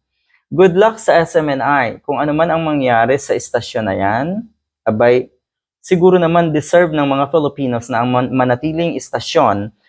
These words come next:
or T V network dito sa atin ay ang mga katulad ng A B S C B, G M A Network, at syempre, ng T V five. Alam niyo po, etong, etong S M N I ay pumunta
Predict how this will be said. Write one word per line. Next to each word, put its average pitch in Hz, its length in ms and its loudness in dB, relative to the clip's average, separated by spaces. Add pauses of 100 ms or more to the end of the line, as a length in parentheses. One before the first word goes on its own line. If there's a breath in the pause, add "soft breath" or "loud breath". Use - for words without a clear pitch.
(180)
or 131 160 2
T 165 160 -2
V 160 160 2
network 120 480 2
dito 127 240 -4
sa 113 240 2
atin 117 240 -4
ay 120 160 -2
ang 135 80 -6
mga 135 240 -8
katulad 147 320 2
ng 123 160 -2
A 127 80 2
B 127 160 2
S 120 160 -2
C 185 160 2
B, 139 80 4 (160)
G 117 160 -2
M 110 160 2
A 107 80 -2
Network, 127 480 0
at 120 160 -2
syempre, 98 560 -2 (400 soft breath)
ng 131 160 0
T 120 240 -4
V 101 160 -4
five. 104 240 0
Alam 160 240 2
niyo 156 160 -6
po, 110 160 4
etong, 131 480 0 (1400)
etong 127 240 2
S 123 240 0
M 120 160 2
N 110 40 0
I 107 200 0
ay 110 80 -6
pumunta 117 240 -2